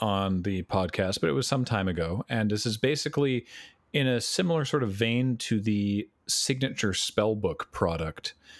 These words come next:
This is a pack of eight cards, uh, reprints that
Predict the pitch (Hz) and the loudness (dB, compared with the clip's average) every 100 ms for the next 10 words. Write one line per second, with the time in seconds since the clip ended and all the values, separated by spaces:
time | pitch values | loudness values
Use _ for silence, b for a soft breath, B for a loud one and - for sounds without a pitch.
0 | B B B - 95 107 98 92 87 - | B B B 0 0 2 2 2 0 -4
1 | - 113 98 98 - 120 117 113 107 90 | -2 0 0 -4 -2 0 0 0 -2 -2
2 | - 143 - - 101 98 95 110 - b | -4 -4 -2 0 2 2 0 -4 -6 b
3 | b b b b _ - - 107 90 87 | b b b b _ -12 -4 -2 0 2
4 | 120 120 - 101 98 - - - _ 143 | 0 2 0 0 0 -2 -4 -6 _ -4
5 | 120 107 110 | 0 0 -2